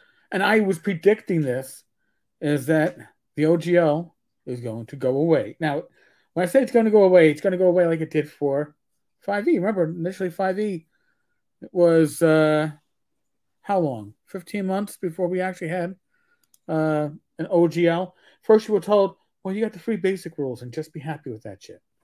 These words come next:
And people weren't. And I, and, and I'm not talking as a five E player. I'm just talking as a gamer in general. The open game license was something that they did not initially want to put out. Now, why is the open game license important?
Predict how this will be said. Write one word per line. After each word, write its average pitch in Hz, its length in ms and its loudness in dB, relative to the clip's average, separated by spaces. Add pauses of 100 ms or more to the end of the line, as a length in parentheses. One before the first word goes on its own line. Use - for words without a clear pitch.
(680)
And 120 160 -16 (300)
people - 240 -10
weren't. 320 280 -2 (580)
And 226 100 -6
I, 254 60 -2
and, 233 240 -4
and 220 100 -2
I'm 254 80 2
not 269 140 -2
talking 247 240 0
as 214 80 0
a 208 60 0
five 220 260 0
E 269 100 2
player. 147 340 -2
I'm 226 140 -4
just 254 220 -10
talking 262 260 -4
as 226 100 -4
a 220 60 -4
gamer 220 300 -2
in 226 80 -2
general. 233 420 -4 (880)
The 202 180 -2 (380)
open 185 320 2
game 208 260 -2
license 156 560 -4 (540)
was 147 200 0
something 190 360 -4
that 165 160 -4
they 165 140 0
did 170 180 -2
not 196 420 -4
initially 220 560 -4
want 170 340 -4
to 180 120 -8
put 175 200 -2
out. 160 180 -2
Now, 135 120 -6
why 180 340 -4
is 233 120 -4
the 180 160 -6
open 165 320 -4
game 143 240 -8
license 113 420 -14
important? 233 520 -6